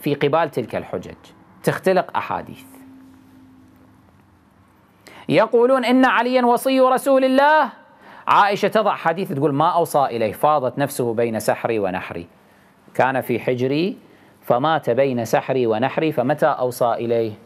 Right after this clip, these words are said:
هذا أمر ناقشناه في محاضرة مفصلة ورددنا فيه على عائشة، بل ورد عليها بعض أعلام المخالفين،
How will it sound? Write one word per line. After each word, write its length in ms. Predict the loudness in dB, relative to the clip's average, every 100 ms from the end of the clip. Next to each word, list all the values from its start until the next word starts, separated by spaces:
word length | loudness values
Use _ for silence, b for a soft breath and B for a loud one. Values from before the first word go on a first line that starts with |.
| 0
هذا 240 | 0 0
أمر 160 | -2 -4
ناقشناه 520 | -4 -6 -6 -4 -2
في 240 | -2 -4 -6
محاضرة 480 | -4 -2 0 -2
مفصلة 520 | -2 -4 -8 -8 -10 -12 _ _ _ _
ورددنا 500 | 0 2 0 -2 -4
فيه 260 | -4 -4 -2
على 200 | -2 -2
عائشة، 480 | -4 -6 -8 -14 -20 _ _ -20 -20 _ _ _ -20 _ _ _ _ _ B B -6
بل 220 | 0 2
ورد 340 | 2 0 0 0
عليها 380 | 2 2 2
بعض 280 | 2 2 2
أعلام 420 | 2 2 2 0
المخالفين، 680 | -2 -4 -2 -4 -4 -12 -20